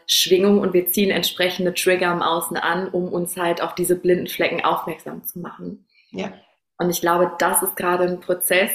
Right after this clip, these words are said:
Speaker 1: Ich sehe die Welt wie in so einem Geburtskanal, ja, und du hast selber Kinder auf die Welt gebracht. Ähm, na, wir <laughs> wissen, was so eine Geburt auch ausmacht.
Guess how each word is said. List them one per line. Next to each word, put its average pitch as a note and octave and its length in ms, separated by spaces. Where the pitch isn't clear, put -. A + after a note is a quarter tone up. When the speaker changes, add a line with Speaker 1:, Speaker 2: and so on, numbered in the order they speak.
Speaker 1:
Ich - 160
sehe F#3 360
die F#3 140
Welt F#3 340
wie F#3+ 120
in F#3 120
so F#3 80
einem F3+ 380
Geburtskanal, F#3 1040
ja, E3+ 420
und F3+ 380
du F#3 60
hast F3+ 160
selber F#3+ 300
Kinder F#3+ 500
auf F#3 100
die F3+ 120
Welt F#3 200
gebracht. F#3 600
Ähm, F3 420
na, F#3+ 220
wir F#3+ 100
<laughs> - 20
wissen, A3+ 240
was A3 140
so A3+ 80
eine A#3+ 180
Geburt - 380
auch A3 160
ausmacht. A3 440